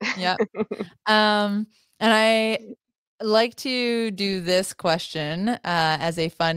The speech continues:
Speaker 2: new introduction. What's one question that you'd like to ask the next podcast guest? It could be anything you want,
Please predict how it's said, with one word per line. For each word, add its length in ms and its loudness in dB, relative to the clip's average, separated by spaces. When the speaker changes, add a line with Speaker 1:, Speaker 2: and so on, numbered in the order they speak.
Speaker 2:
new 400 -4
introduction. 680 -2
What's 280 4
one 400 0
question 720 0
that 120 2
you'd 240 -4
like 200 2
to 160 -6
ask 380 0
the 140 0
next 480 -2
podcast 640 -2
guest? 360 -10
It 60 -6
could 100 0
be 240 4
anything 500 4
you 120 -4
want, 280 -4